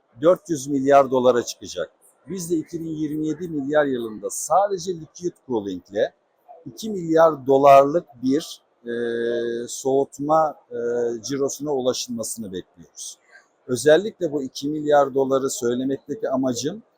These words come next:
kırk, e, dört yüz milyar doların içerisinde iki milyar dolar. Siz bir çip üreticisi olarak büyük bir yatırım yapıyorsunuz. Bunu, e,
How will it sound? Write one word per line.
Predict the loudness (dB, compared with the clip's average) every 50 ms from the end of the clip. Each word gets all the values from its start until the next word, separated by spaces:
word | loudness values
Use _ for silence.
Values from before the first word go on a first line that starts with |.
| _ _ _ _ _ _ _
kırk, | -2 -2 -2 -2 _ _ -18 -18 -18 -16 -16 -6 0
e, | 0 0 4 6
dört | 4 4 4 2 -6
yüz | -10 -8 -6
milyar | -4 -4 -4 0 4 6 8 8 8 6 4 0
doların | 0 2 2 2 2 0 -4
içerisinde | -6 -6 -2 -2 -2 -2 -2 -4 -6 -4 -2 -2 0 0 -2
iki | -4 -6 -10 -12
milyar | -12 -10 -6 -4 -4 -4 -4 -6
dolar. | -10 -12 -14 -16 -20 _ _ _ _ _ _ _ _ _ _ _ _ _ _
Siz | -16 -14 -8 -6 -4 -4 -4 -6 -6 -10 -12 -12 -14
bir | -10 -4 -2 -2 -2 -4 -6 -8
çip | -8 -8 -8 -8 -8 -4
üreticisi | -2 -2 -2 -2 -4 -12 -12 -10 -10 -6 0 2
olarak | 4 4 6 6 6 6 4 2 0 -4 _ _ _ _ _ _ -6
büyük | -6 -6 -6 _ -8
bir | -6
yatırım | -2 -2 -2 0 0 0 0 2 0
yapıyorsunuz. | 0 -2 -4 -4 -10 -10 -10 -10 -12 -14 -14 -14 -14 -14 -14 -14 -16 _ _ _ _ _ _ _ _ _ _ _ _
Bunu, | -2 0 2 4 6 6 6 6 4 0 _ _ _ _ _ _
e, | -8